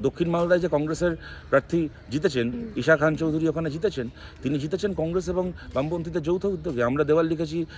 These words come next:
Speaker 1: আমরা মিটিং করেছি, মিছিল করেছি, স্লোগান দিয়েছি বুথে বুথে।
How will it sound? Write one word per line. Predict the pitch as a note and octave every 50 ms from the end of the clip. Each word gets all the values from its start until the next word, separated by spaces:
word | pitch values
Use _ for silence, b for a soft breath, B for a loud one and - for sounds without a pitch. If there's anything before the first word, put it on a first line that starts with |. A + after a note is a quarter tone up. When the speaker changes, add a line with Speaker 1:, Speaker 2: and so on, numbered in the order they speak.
| B B B B - - -
Speaker 1:
আমরা | - C3+ D3+ D#3+ D#3 C#3 B2 - A#2+
মিটিং | C#3 - E3 E3+ D#3
করেছি, | E3 E3 E3 D#3 E3
মিছিল | D#3+ D#3 C#3+ D#3+ D#3
করেছি, | D#3 D#3+ D3+ D3 D#3
স্লোগান | C#3+ D3+ D#3+ E3 E3+ E3+ D#3+
দিয়েছি | E3 E3 D3+ - D#3
বুথে | C#3+ D3 D#3+ E3+ F#3
বুথে। | E3+ D3+ D3